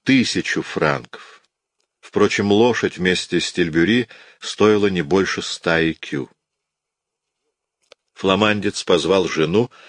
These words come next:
и рассказал ей всю историю. "Куда бы, черт возьми, мог ехать господин мэр?" Они начали обсуждать этот вопрос. "Он едет в Париж", —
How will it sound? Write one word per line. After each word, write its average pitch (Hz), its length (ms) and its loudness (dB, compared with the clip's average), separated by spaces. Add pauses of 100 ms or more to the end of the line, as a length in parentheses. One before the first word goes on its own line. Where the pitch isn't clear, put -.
(320)
и 80 80 -2
рассказал 82 600 2
ей 104 160 0
всю 92 280 -2
историю. 73 560 -2 (760)
"Куда 120 400 0
бы, 113 140 -2
черт - 520 0
возьми, 113 520 0 (500)
мог 104 320 0
ехать 113 480 0
господин 73 600 -4
мэр?" 69 480 -8 (640)
Они 92 240 -6
начали 117 360 0
обсуждать 87 720 0
этот 87 300 -4
вопрос. 73 640 -4 (1500)
"Он 80 160 -2
едет 92 320 0
в - 100 -12
Париж", — 107 480 0